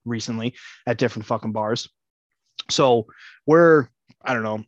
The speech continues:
a good hundred feet from him. I can still see him in the corner of the bar. And Pete, who's the owner, I saw him walk over there,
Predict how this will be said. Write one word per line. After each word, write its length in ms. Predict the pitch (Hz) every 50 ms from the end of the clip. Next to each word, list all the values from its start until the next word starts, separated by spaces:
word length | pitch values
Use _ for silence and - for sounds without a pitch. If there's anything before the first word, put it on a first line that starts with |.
| _
a 60 | - 123
good 200 | 117 131 131 123
hundred 300 | 113 139 143 131 113 -
feet 220 | - 151 139 -
from 180 | - 131 120 117
him. 80 | 117
I 60 | 113
can 100 | 107 -
still 220 | 110 - - 131 117
see 140 | - - 131
him 80 | 120 117
in 60 | 107
the 60 | 107
corner 260 | - - 135 131 127 120
of 60 | 110
the 40 | 107
bar. 340 | 101 120 120 123 117 107 - _ _ _ _ _ _ _ _
And 260 | 139 135 123 113 -
Pete, 300 | - - 220 202 170 - _
who's 180 | 135 143 131 117
the 140 | 127 127 151
owner, 340 | 170 165 147 131 113 110 - _ _ _
I 140 | - 117 117
saw 240 | - - 147 131 127
him 80 | 123 123
walk 300 | 123 123 143 143 - 143
over 220 | 131 139 143 151
there, 260 | 151 160 160 170 170